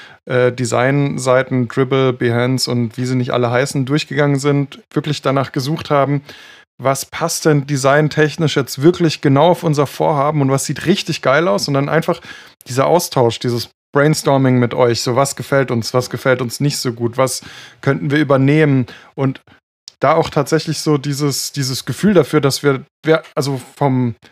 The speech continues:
vom, von unserer Idee her haben wir wirklich an einem Strang gezogen, hatte ich so das Gefühl. Also wir hatten wirklich, äh, eine gemeinsame Vorstellung davon, wie das Ding aussehen soll.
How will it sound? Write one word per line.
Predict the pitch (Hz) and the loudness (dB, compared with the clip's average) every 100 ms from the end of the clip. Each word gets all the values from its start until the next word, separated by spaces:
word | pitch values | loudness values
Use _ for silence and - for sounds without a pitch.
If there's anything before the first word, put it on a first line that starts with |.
| _ _ _ | _ _ _
vom, | 131 120 120 120 | -4 -2 -2 -4
von | 117 - 131 | -6 -6 -4
unserer | 135 - 147 | -4 -4 -4
Idee | 123 139 196 | -2 2 4
her | 180 151 | 4 2
haben | 135 | 2
wir | 135 131 | 2 0
wirklich | 160 170 139 | -2 -2 -2
an | 135 | -2
einem | 143 151 | 0 0
Strang | - 131 143 | 0 -2 0
gezogen, | 135 - 107 107 | -2 -4 -6 -4
hatte | 107 | -6
ich | 104 | -8
so | 113 | -8
das | - | -10
Gefühl. | 113 117 | -8 -4
Also | 113 113 | -4 0
wir | 135 | 0
hatten | 151 156 | 0 0
wirklich, | 185 208 196 - - - - _ | 0 0 -4 -6 -18 -20 -20 _
äh, | 147 147 147 | -2 2 2
eine | 160 156 | 2 2
gemeinsame | 139 135 160 214 220 190 | 4 2 2 2 2 0
Vorstellung | - 170 180 180 180 175 165 | 0 -2 0 0 2 2 0
davon, | 147 160 143 | 0 -2 -2
wie | 147 | -4
das | 147 | -4
Ding | - 135 | -2 0
aussehen | 127 127 - 127 110 | 2 0 0 -2 -2
soll. | 107 110 | -4 -6